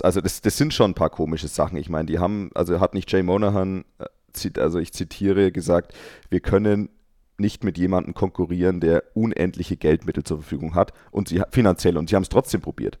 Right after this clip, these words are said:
<laughs> Also sie sagen, das geht nicht, aber sie haben trotzdem versucht, durch ihre Elevated Events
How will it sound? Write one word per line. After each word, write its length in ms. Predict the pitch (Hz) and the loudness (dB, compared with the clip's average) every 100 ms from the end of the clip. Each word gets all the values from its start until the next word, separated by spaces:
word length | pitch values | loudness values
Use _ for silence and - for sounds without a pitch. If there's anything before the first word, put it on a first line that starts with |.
| - | -14
<laughs> 800 | - - - _ - - _ - | -14 -14 -20 _ -20 -20 _ 2
Also 260 | 104 98 - - _ | 4 4 2 -6 _
sie 160 | - 98 | -4 4
sagen, 340 | 92 104 123 | 8 8 6
das 160 | 101 - | 0 0
geht 240 | 98 120 | 0 0
nicht, 320 | 147 160 - - | 0 -2 -6 -20
aber 220 | - 95 98 | 2 4 6
sie 140 | 110 | 4
haben 80 | 104 | 4
trotzdem 320 | 98 117 143 | 2 2 0
versucht, 300 | 104 107 - | 2 0 0
durch 100 | 104 | -4
ihre 160 | 90 65 | 0 0
Elevated 380 | 113 101 104 | 2 2 0
Events 580 | 95 85 107 98 - - | 0 2 2 2 -6 -12